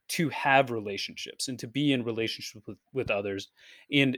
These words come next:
those relationships even point to it, the deeper relationship, God himself. And that is, is just so, so countercultural, just because of we're, we're told constantly that, hey, you know, you just gotta live for yourself. You gotta live life on your terms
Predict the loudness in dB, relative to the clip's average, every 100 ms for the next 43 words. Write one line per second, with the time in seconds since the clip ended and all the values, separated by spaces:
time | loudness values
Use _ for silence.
0 | 2 4 4 4 2 2 0 -2 -4 -6
1 | -8 -2 -2 -2 -4 -2 -2 -4 -2 -4
2 | -2 -2 -2 -2 -4 -4 -6 -4 -4 -8
3 | -20 -8 2 4 4 2 -6 _ _ -6
4 | -2 4 4 4 0 _ -20 -20 -20 _
5 | 6 8 6 0 -8 2 10 12 12 8
6 | 2 2 4 2 -2 -2 0 2 6 8
7 | 8 6 4 4 4 0 -2 2 2 2
8 | -4 -6 -6 -8 _ _ _ -10 0 0
9 | 2 -2 4 4 4 2 0 0 -6 _
10 | 0 2 2 0 -2 0 4 6 6 0
11 | -4 -2 -2 -2 -2 0 2 0 -4 _
12 | _ 2 4 4 -2 -4 0 0 0 -2
13 | 0 4 4 4 2 0 -4 -2 0 2
14 | 2 2 0 2 2 2 0 2 2 2
15 | -4 -6 -8 -4 -2 0 0 -2